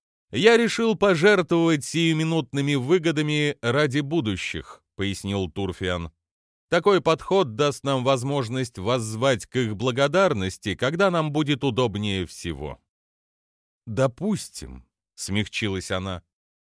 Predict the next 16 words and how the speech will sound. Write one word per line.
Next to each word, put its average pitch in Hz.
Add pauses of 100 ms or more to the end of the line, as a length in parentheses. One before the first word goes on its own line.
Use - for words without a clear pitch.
"Тем 143
не 131
менее, 147
благодарность — 131 (140)
валюта 120
с -
неопределённым 160
номиналом". 107 (920)
"В 95
данном 117
случае 120
всё 120
окупится", 104 (200)
заверил 107
её 98
Турфиан. 95